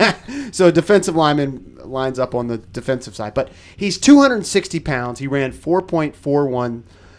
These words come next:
for the forty-yard dash. Uh, for some context, Usain Bolt ran four point two two at the Super Bowl this year.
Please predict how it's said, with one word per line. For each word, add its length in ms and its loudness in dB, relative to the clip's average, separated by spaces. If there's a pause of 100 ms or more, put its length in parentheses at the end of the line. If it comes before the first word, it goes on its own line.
(160)
for 240 0
the 60 -2
forty-yard 500 -2
dash. 440 -8 (800)
Uh, 300 -8
for 180 0
some 220 -4
context, 800 -4
Usain 480 0
Bolt 460 2
ran 460 -6 (360)
four 300 2
point 340 -4
two 220 -4
two 320 -2
at 120 -6
the 60 -18
Super 300 -8
Bowl 180 -2
this 220 -8
year. 260 -4